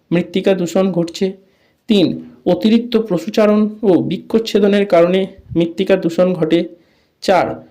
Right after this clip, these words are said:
যত্রতত্র আবর্জনা সঞ্চয় এবং মলমূত্র ত্যাগের জন্য মৃত্তিকা দূষণ ঘটে। পাঁচ, অগ্নুৎপাত, ধূলিঝড়, দাবানল প্রভৃতি প্রাকৃতিক কারণের জন্য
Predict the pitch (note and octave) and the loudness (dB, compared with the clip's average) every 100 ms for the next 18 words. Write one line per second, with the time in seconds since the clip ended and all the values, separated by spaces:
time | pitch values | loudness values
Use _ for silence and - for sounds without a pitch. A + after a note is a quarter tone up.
0 | _ D3 F3 F3+ - G#3+ G#3 - G#3 G#3 | _ 0 2 2 0 0 0 0 0 0
1 | - - _ - D#3+ F3+ F#3 F#3+ G3 G3 | 0 -16 _ -2 0 0 0 0 0 -2
2 | - E3+ E3+ - F#3 F#3+ - - E3 D3+ | -2 -4 -2 2 2 0 -8 -2 2 2
3 | - - _ - D#3+ F3 F#3 G3+ - F#3+ | -2 -10 _ 0 2 4 2 -2 0 0
4 | F#3 E3 F#3 F3+ F#3+ F#3+ F#3+ F#3 E3+ - | 2 0 0 -2 -2 -2 -2 -2 -6 -6
5 | - F#3 E3+ E3+ F3+ E3+ E3 F3 F3+ - | -4 -2 -4 -2 -2 -2 -4 -6 -6 -14
6 | _ _ _ _ F#3 D#3 - - _ _ | _ _ _ _ 0 0 -4 -16 _ _
7 | F3+ F3+ G3 G3+ - G3+ G3 - - D#3 | -2 2 2 0 0 2 2 -2 -12 -12
8 | D#3 F#3 F3+ F3+ F#3 F3+ - _ _ D3+ | -4 -4 0 4 2 2 -10 _ _ 0
9 | D3+ E3+ F3 C#3 - - - - E3+ G#3+ | 2 2 2 0 -4 -16 -8 0 2 2
10 | - D#3 - - _ _ D#3+ D#3+ F#3 - | 2 -2 -2 -16 _ _ -2 -2 -4 -4
11 | G3+ - E3 F3+ F3 D#3+ D#3+ | -2 2 2 2 0 2 2